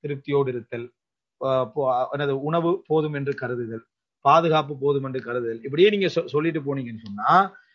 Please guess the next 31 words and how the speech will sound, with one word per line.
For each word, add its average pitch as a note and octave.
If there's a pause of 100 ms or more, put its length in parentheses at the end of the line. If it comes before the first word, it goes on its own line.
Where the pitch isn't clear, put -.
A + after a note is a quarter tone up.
(180)
இதெல்லாம் G3
ஒரு G3
நூறு A3+
எழுதிட்டீங்கன்னா G3
உங்களுக்கே G#3
விளங்கிடும். F3+ (180)
இந்த A3 (840)
அஞ்சையும் G#3 (280)
தொன்-, G#3+
ஆ, F#3 (380)
ஐம்பதுக்கு G#3
புறம் G#3
உள்ள F#3+
அஞ்சையும் G3
ஒரே F#3+
சப்ஜெக்ட்ல F3+
வருது. C#3 (280)
அப்ப -
நீங்க G3+
அதை F3+
என்ன F3+
செய்யலாம்? F#3+
ஒரு F3+
category D#3+
ஆக்கிடலாம். - (580)
இந்த F3
அஞ்சையும் E3 (100)
எது F3
கீழே F3+
வரும் C#3+
என்றால் C#3+